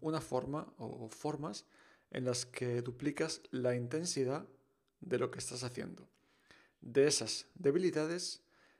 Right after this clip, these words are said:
inventar ejercicios complicados que te hagan, pues, sudar y, y sufrir. Eh, si haces esto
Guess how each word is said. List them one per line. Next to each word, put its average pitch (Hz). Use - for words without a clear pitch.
inventar 139
ejercicios 156
complicados -
que 117
te 120
hagan, 139
pues, -
sudar 127
y, 104
y -
sufrir. -
Eh, 127
si -
haces 160
esto -